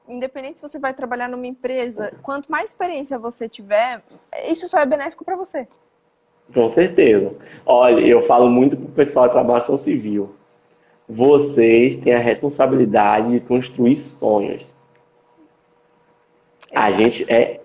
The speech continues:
Speaker 2: é isso, vocês estão lidando com sonhos de pessoas. Eu falo muito isso quando eu chego no apartamento, eu vou conversar com o mestre, conversar com o engenheiro, eu falo, "Não, não faça de qualquer jeito, não." Porque muitas das vezes a pessoa que tá propondo esse empreendimento é o sonho dela de dez, vinte anos,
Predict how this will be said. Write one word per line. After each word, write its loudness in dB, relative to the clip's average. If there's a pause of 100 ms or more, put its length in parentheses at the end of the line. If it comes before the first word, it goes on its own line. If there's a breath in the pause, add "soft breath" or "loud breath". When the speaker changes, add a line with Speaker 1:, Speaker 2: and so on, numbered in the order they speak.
Speaker 2:
é 4
isso, 4
vocês -2
estão 2
lidando 4
com 0
sonhos 0
de -2
pessoas. -2 (380 loud breath)
Eu 2
falo 4
muito 4
isso 4
quando 2
eu 4
chego 2
no 2
apartamento, 0
eu 2
vou 4
conversar 0
com -4
o -4
mestre, 2
conversar -8
com -6
o -2
engenheiro, 0
eu 2
falo, 2 (400 soft breath)
"Não, 4
não 0
faça -4
de -20
qualquer 0
jeito, 0
não." 0 (220 soft breath)
Porque 0
muitas 4
das 4
vezes 2
a 2
pessoa 0
que 2
tá 0
propondo -2
esse -4
empreendimento -2
é 6
o 2
sonho 4
dela 4
de 0
dez, 4
vinte 0
anos, 0